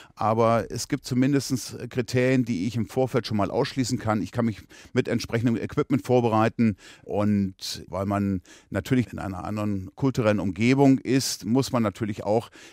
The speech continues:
gewisse Dinge bedenken und auch Rücksicht nehmen, wenn es zum Beispiel dann um Bildaufnahmen von Frauen geht und so weiter, dass man sich nicht unbedacht in irgendeine Gefahr begibt.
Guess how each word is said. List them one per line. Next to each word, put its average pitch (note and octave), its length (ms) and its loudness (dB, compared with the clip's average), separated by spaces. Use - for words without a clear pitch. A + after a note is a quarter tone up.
gewisse G#2+ 320 -2
Dinge G#2 260 2
bedenken F#2 840 0
und F#2+ 320 -6
auch - 220 -6
Rücksicht A#2 500 -2
nehmen, F#2 500 0
wenn F2+ 160 -4
es - 140 -10
zum E2 120 -6
Beispiel D#2+ 340 -6
dann D#2 200 -8
um D2 240 -10
Bildaufnahmen G2 460 0
von E2+ 160 -4
Frauen E2+ 500 -6
geht D#2+ 240 -6
und D#2 120 -8
so D2+ 120 -10
weiter, D#2 380 -4
dass - 520 -4
man A#2 160 2
sich A2+ 200 -2
nicht - 440 -4
unbedacht B2+ 560 2
in F2 100 -4
irgendeine F#2 480 0
Gefahr E2 400 -2
begibt. - 480 -12